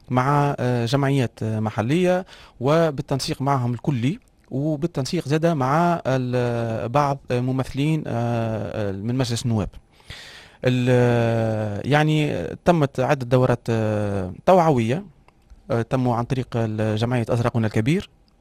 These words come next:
ومشكورين على ال-، المبادرة متاعهم، إنه العملية التوعوية للنواب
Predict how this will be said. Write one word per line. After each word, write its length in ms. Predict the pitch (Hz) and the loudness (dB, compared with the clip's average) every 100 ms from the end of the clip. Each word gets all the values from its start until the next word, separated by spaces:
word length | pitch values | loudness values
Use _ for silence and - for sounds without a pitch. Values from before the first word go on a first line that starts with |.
| _ | _
ومشكورين 460 | - 110 113 127 123 | -8 -6 -6 -2 -2
على 180 | 107 107 | -2 -6
ال-، 760 | 107 104 101 98 95 92 - - | -8 -8 -8 -8 -8 -10 -12 -12
المبادرة 540 | 107 107 127 135 120 123 | -12 -8 0 2 2 0
متاعهم، 400 | 131 123 180 226 _ - - - - - - - | 0 -2 -2 -6 _ -20 -18 -18 -18 -20 -14 -2
إنه 420 | 165 175 180 180 | 2 4 2 0
العملية 1000 | - 143 139 131 127 127 123 117 165 185 190 | -2 0 0 -2 0 0 -2 0 0 2 -2
التوعوية 840 | - 156 127 123 151 185 190 190 165 - 135 | 0 0 0 -2 -2 0 0 -2 -10 -16 -2
للنواب 1200 | 202 175 131 120 110 104 98 - 95 117 147 233 | -2 0 -4 -6 -8 -10 -12 -14 -8 0 2 2